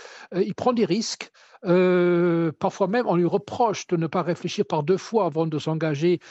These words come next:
comme par exemple le fameux vote avec l'A F D sur la régulation des flux migratoires en, en décembre dernier. Euh, donc, euh, c-, Merz, c'est quelqu'un qui, qui agit vite.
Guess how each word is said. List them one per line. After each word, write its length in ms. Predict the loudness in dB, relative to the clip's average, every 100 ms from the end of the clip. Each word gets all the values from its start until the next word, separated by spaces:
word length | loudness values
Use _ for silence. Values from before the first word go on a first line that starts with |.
| -12
comme 180 | -2 0
par 120 | 0
exemple 340 | -2 0 -2 0
le 60 |
fameux 320 | -2 -2 -2 0
vote 320 | 0 -2 -4
avec 260 | -6 -4
l'A 240 | -2 -2 -4
F 80 | 0
D 220 | 2 2
sur 420 | 0 -4 -2 -2
la 120 | -2
régulation 600 | -2 -4 -4 -4 -4 -4
des 140 | -4 -6
flux 180 | -4
migratoires 580 | -4 -2 -4 0 0 2
en, 140 | -2 -8
en 140 | -10 -6
décembre 400 | -6 -6 -4 -4
dernier. 400 | -4 0 0 0 -6 -14 -14 -2 2
Euh, 100 | 4
donc, 380 | 4 2 0
euh, 320 | 2 4 2 0
c-, 420 | -4 -12 -12 -6 -2
Merz, 300 | 4 4 2
c'est 160 | -2 -4
quelqu'un 500 | 0 0 0 0 0
qui, 480 | -4 -4 -2 -2 -4
qui 140 | -4
agit 240 | -2 -2 -2
vite. 320 | -8 -12 -20